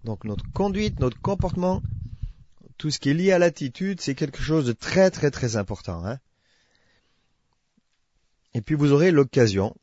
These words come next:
dans quelques minutes, de parler de votre attitude, de vos comportements, aux personnes de votre groupe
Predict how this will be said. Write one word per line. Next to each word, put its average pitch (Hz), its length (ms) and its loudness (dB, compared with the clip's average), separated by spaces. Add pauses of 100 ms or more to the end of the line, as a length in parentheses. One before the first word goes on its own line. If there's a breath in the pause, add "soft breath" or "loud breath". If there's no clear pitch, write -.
(140)
dans 110 180 -2
quelques 110 300 -2
minutes, 117 280 -2
de 104 120 0
parler 156 580 2
de 139 80 0
votre 117 200 -2
attitude, 135 500 -2
de 107 40 -4
vos 127 160 -2 (140)
comportements, 113 580 -4 (720)
aux 104 140 -8
personnes 156 380 2
de 139 60 4
votre 113 200 4
groupe 98 320 -4